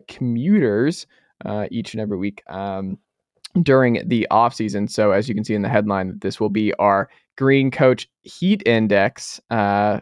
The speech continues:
here going into the college football off season because the portal is closed. Matt Green, the transfer portal is closed for a, uh, what,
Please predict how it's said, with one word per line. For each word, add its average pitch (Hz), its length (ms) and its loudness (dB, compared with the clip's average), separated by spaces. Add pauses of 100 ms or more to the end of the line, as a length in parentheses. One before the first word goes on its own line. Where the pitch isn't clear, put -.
here 104 320 -4
going 101 260 -2
into 104 440 -2
the 98 320 -6 (200)
college - 300 -2
football 98 260 0
off 110 240 2
season 104 240 -6
because 120 260 -2
the 127 80 -6
portal 233 300 4
is 240 80 -2
closed. 196 460 2 (140)
Matt 101 220 -4
Green, 107 260 -2
the 98 60 -4
transfer 117 320 -4
portal 120 240 -2
is 107 100 -8
closed 131 420 4 (380)
for 110 500 0
a, 104 600 -2
uh, 92 520 -4 (200)
what, 104 360 -4